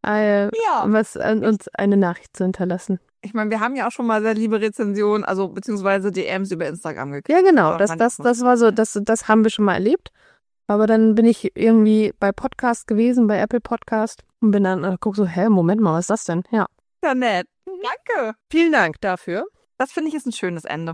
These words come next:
Speaker 1: Genau. Auf die nächsten hundert.
Speaker 2: Genau.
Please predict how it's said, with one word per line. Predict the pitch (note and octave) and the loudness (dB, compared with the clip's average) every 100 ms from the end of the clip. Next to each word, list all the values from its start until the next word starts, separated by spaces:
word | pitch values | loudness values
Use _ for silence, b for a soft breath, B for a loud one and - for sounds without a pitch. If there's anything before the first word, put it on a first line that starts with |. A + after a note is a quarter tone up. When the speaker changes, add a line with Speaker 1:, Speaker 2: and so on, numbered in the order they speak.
| - _ _ | -12 _ _
Speaker 1:
Genau. | E4+ A#3+ E3 - _ _ | 0 2 2 -4 _ _
Auf | G3 G#3 - - - | 0 0 -2 -12 -2
die | F#3 | 2
nächsten | F#3+ G#3 - D#3+ D#3+ | 2 0 -2 -4 -2
hundert. | E3+ D#3+ D3+ - _ | 0 0 -2 -6 _
Speaker 2:
Genau. | A3 F3 D#3 | -4 -2 -2